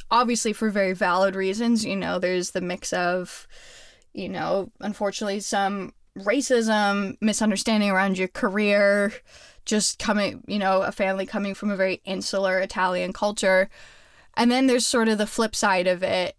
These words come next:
which is that in the valid protection, I think it can almost be easy to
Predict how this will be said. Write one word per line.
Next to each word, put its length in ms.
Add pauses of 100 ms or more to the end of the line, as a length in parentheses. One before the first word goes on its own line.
(120)
which 280
is 140
that 360 (380)
in 340
the 160
valid 480
protection, 840
I 120
think 240
it 80
can 160
almost 320
be 260
easy 320
to 640